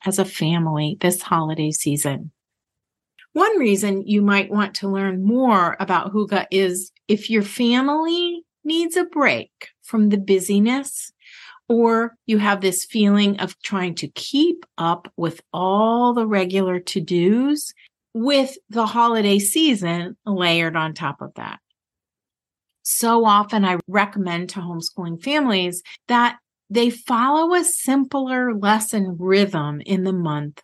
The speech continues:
of December through the holiday season.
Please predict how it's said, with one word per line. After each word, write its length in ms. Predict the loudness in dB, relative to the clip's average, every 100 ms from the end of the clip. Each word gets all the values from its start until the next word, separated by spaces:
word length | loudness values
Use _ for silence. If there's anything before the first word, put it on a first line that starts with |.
| _ _
of 160 | -10 -8
December 840 | -6 -6 -4 -4 -6 -8 -12 -16 _ -10
through 520 | 0 2 4 2 -2 _
the 120 | 0
holiday 460 | 2 2 2 0 -4
season. 720 | -4 -4 -4 -4 -8 -10